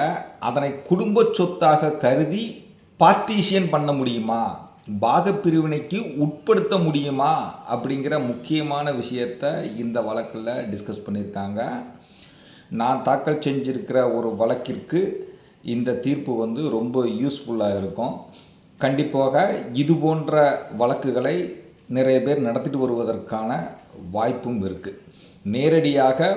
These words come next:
வழக்கின் சுருக்கத்துக்குள்ள போவோம், உங்களுக்கு ஈஸியாக புரியும். இந்த வழக்கில் கண்ட வாதியின் பெயர் வந்து மீரா. பிரதிவாதிகள் ஆறு பேர் இருக்கிறாங்க. ஆறுமுகம், ஜெயலட்சுமி,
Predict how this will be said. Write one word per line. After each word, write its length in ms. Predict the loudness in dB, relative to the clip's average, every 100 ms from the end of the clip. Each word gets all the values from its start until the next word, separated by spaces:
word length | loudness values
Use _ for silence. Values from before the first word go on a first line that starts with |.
| 0
வழக்கின் 400 | 0 0 0 -2 -2
சுருக்கத்துக்குள்ள 480 | -4 -4 -4 -4 -2
போவோம், 440 | 0 0 0 -2 -2
உங்களுக்கு 320 | -2 -2 -4 -4
ஈஸியாக 480 | -6 -4 -4 -4
புரியும். 400 | -6 -8 -10 -12 -4
இந்த 300 | 0 2 4
வழக்கில் 520 | 4 4 4 2 2
கண்ட 340 | 0 0 0
வாதியின் 600 | 2 4 4 4 2 0
பெயர் 260 | 0 0 0
வந்து 240 | 0 -2
மீரா. 460 | -2 -2 0 0 -2 -6 -18 -20 _ -20 -20 -20 -20 _ -4
பிரதிவாதிகள் 680 | 0 4 6 6 6 4
ஆறு 360 | 4 6 6 6
பேர் 220 | 4 2
இருக்கிறாங்க. 540 | 0 0 2 2 -2 -6 -10 -20 -20 -20 -20 _
ஆறுமுகம், 720 | -2 4 6 6 4 4 2 2 -8 -12 -8 -2
ஜெயலட்சுமி, 800 | 2 4 4 2 0 0 2